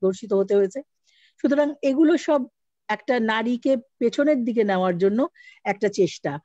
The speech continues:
আর আমরা যে বলছি এখন যে ধর্ষণ, যে ধর্ষণগুলো নিয়ে আমরা কথা বলছি খুব বেগমগঞ্জের এবং এমসি কলেজের, এগুলো তো আ-, দেখছি আমরা ছাত্রলীগের ছেলেরা করেছে।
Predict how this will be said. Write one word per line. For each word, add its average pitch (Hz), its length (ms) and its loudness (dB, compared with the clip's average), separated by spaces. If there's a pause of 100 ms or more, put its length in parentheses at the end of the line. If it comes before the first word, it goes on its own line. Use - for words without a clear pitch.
(220)
আর 214 180 0 (100)
আমরা 247 300 2
যে 285 120 0
বলছি 247 380 2
এখন 277 320 0
যে 277 120 4
ধর্ষণ, 226 420 0
যে 214 160 2
ধর্ষণগুলো 226 520 -2
নিয়ে 233 120 -4
আমরা 214 220 -2
কথা 175 240 -6
বলছি 214 320 -2 (400)
খুব 214 220 -4
বেগমগঞ্জের 208 760 2
এবং 190 320 0 (340)
এমসি 208 300 0
কলেজের, 175 420 0 (260)
এগুলো 277 320 2
তো 277 140 2
আ-, 220 180 2 (140)
দেখছি 226 340 0
আমরা 202 200 2
ছাত্রলীগের 196 600 0
ছেলেরা 175 360 0
করেছে। 151 420 -6